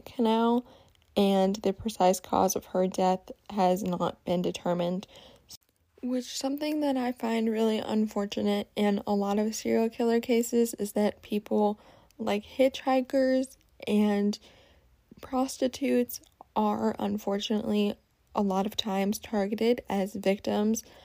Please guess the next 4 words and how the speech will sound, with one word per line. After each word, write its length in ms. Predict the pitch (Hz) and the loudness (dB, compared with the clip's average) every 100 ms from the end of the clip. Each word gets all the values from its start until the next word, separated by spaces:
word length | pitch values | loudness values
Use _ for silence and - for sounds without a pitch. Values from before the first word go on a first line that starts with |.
| - _ _ - | -20 _ _ 0
of 320 | 220 233 247 - | 2 4 0 -6
serial 440 | - 254 254 254 | 0 4 4 4
killers 560 | - 285 269 269 302 - | 2 0 4 4 2 -4
because 760 | 240 226 - 202 214 220 - | -8 -8 -4 0 2 2 -2